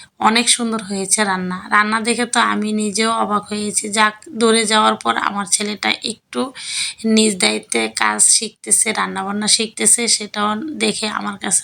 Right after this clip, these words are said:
অনেক ভালো লাগছে। ছেলে মেয়ে সবাই সব কাজে পারদর্শী থাকা ভালো। কখনো বিপদ, কখনো আপদ, যে কোনো সময়ে বিপদে পড়লে যাতে রান্নাবান্না করে খেতে পারে।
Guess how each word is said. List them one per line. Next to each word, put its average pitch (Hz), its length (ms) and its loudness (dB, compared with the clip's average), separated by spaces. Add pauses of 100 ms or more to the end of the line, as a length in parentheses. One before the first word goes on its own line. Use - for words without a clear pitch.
(140)
অনেক 196 320 -2
ভালো 196 200 0
লাগছে। 202 360 2 (160)
ছেলে 233 300 0
মেয়ে 233 260 2 (520)
সবাই 233 420 4
সব 208 340 0
কাজে 220 240 -2
পারদর্শী 208 580 2
থাকা - 340 -2
ভালো। 196 280 -2 (420)
কখনো 214 360 0
বিপদ, 214 420 -2 (140)
কখনো - 400 0
আপদ, 104 320 0 (640)
যে 226 140 2
কোনো 233 260 0
সময়ে 208 520 2
বিপদে 208 420 -2
পড়লে 208 300 -4
যাতে 196 260 -2
রান্নাবান্না 196 540 -4
করে 107 280 -4
খেতে 208 320 -4
পারে। - 260 -8